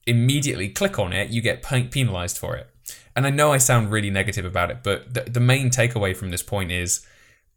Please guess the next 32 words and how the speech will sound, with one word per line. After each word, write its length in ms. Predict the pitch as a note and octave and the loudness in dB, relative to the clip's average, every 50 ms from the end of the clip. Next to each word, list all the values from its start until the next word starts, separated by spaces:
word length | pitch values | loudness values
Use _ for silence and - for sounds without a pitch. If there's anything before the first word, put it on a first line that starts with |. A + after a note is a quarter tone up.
| _ - | _ 0
I 100 | - A#2+ | 2 2
used 280 | C3+ D3 D3+ D3 - - | 2 2 2 2 2 2
to 60 | A2+ | 2
love 220 | G#2 G#2+ A2 A2+ | 4 4 4 4
using 220 | A2 G#2+ G#2+ G2 F#2+ | 2 0 0 -2 -2
Instagram, 680 | F#2 - - - G2 F#2 F2+ F2 F2 F2 F2 G2+ B2 - _ _ | -2 -4 -4 -2 -2 0 0 0 0 -2 -4 -6 -10 -14 _ _
and 180 | G#2 G2+ G2+ G2+ | -4 -2 0 0
now 240 | G#2 A2 A2+ G#2+ | 2 2 2 0
it's 140 | F#2 F#2 - | 0 -4 -4
reached 240 | A2 G#2 G2 - - | -2 -2 -2 -2 -2
the 80 | - F#2 | 0 0
stage 480 | - - - F#2+ F#2 F2+ F2 - - | 2 4 4 2 2 0 -2 -6 -4
where 400 | F#2+ F#2 F2+ F2 F2 F2 F2 - - - - _ _ _ - | -2 0 2 2 2 0 -2 -4 -10 -20 -20 _ _ _ -6
it's 200 | A2 F#2 - - | -4 -2 -2 -4
become 340 | - G#2 - A2 G2 F#2+ | -4 -4 -4 -4 -2 0
such 600 | F#2+ - - - - - B2 G#2 - - - - - - | 2 6 6 6 6 6 4 2 0 -4 -8 -8 -6 -2
a 500 | - F#2+ F#2 F#2+ F2+ F2+ F2+ F2 A2 - - - - - - - - - - - | -2 0 0 0 -2 -2 -4 -6 -6 -10 -10 -8 -8 -8 -8 -10 -12 -14 -12 -2
self-centered 1000 | - - - - - A#2 A2+ A2 - - - - A#2+ G#2+ G#2 G#2 - G#2 - - - | 2 4 6 6 6 6 4 4 4 4 6 6 6 4 2 -2 -4 -4 -6 -6 -8
eco-, 300 | F#2+ G2 F#2+ - B2 B2 | -8 -8 -4 -2 0 0
ecosystem 880 | B2+ B2 - - A#2+ B2 B2 C#3 C3 B2 - C3+ - - D#3+ E3+ F3 F3 - - - - _ - | 0 -2 -2 0 0 0 2 2 2 2 2 0 0 -2 -2 -6 -10 -12 -14 -20 -20 -20 _ 2
where 180 | A2 A2 A2 | 2 2 2
it 60 | - B2 | 2 2
just 280 | A#2+ B2 - - - | 2 0 0 0 0
doesn't 360 | - A2+ A2 A2+ B2 C3 B2+ | 2 4 4 4 4 2 0
connect 440 | B2 - - A2 G#2+ G#2 - - - | -2 -2 -2 0 0 -2 -2 -4 -6
to 80 | - G#2+ | -6 -4
the 100 | G#2 G2+ | -2 0
rest 200 | G#2 - - - | 0 0 0 -2
of 80 | F#2+ | -4
the 120 | F2+ F2+ F#2 | -4 -4 -4
internet, 540 | G2+ A2+ A#2+ - F#2 F2 F2 E2+ - - - _ _ - - _ _ _ _ - | -2 0 0 0 -2 -2 -4 -6 -8 -8 -14 _ _ -20 -20 _ _ _ _ -8
that 480 | G#2+ A2 A2+ G#2+ G2+ - - - - | -2 0 2 2 2 2 0 -8 -20